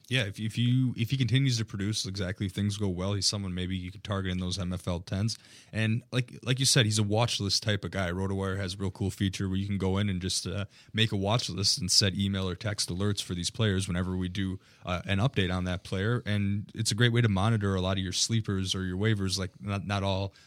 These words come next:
league hosting formats will do that for you. So something, just an extra feature to give it a check out. Again, free ten-day trial to RotoWire at rotowire dot com slash pod if you wanna check the features out.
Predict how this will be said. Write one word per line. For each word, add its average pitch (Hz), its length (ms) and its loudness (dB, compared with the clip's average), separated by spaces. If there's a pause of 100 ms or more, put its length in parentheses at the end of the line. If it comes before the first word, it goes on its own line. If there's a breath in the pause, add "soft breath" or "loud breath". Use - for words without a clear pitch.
(140 soft breath)
league 98 220 2
hosting 95 340 -2
formats 92 500 -2
will 90 80 -6
do 98 220 0
that 87 100 -4
for 90 220 -8
you. 82 120 -6
So 87 160 -4
something, 95 520 -2
just - 160 0
an 107 60 2
extra - 260 -4
feature 101 320 -2
to 92 40 -2
give 92 160 -2
it 90 60 -4
a 90 60 -8
check 101 320 -2
out. 117 200 0 (320 loud breath)
Again, 101 540 0 (160)
free 123 220 2
ten-day 113 320 4
trial 110 300 6
to 98 80 2
RotoWire 104 560 4
at 78 100 -2
rotowire 95 560 2
dot 90 220 -4
com 101 320 -2
slash - 380 0
pod 107 260 4
if 95 120 -2
you 104 60 -2
wanna 95 160 -2
check 104 280 -2
the 110 60 -6
features 104 480 2
out. 120 220 4